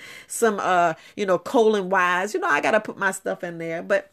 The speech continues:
seriously, you can do a colon cleanse, you can do a candida cleanse and a parasite cleanse.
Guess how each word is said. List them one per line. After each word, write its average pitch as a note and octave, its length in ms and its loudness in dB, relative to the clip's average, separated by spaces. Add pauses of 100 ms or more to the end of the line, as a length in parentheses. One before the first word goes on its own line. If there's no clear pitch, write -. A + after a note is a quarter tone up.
(100)
seriously, A#3+ 360 -2
you - 20 -4
can A3+ 80 -6
do G#3 160 4
a F3+ 60 2
colon A#3+ 420 2
cleanse, G#3+ 480 -2
you F#3+ 60 -6
can F#3 80 0
do F3 120 0
a D#3 40 -4
candida G#3 480 -2
cleanse G3+ 340 -6
and F3 80 -6
a E3 60 -8
parasite F3+ 500 -4
cleanse. D3 420 -10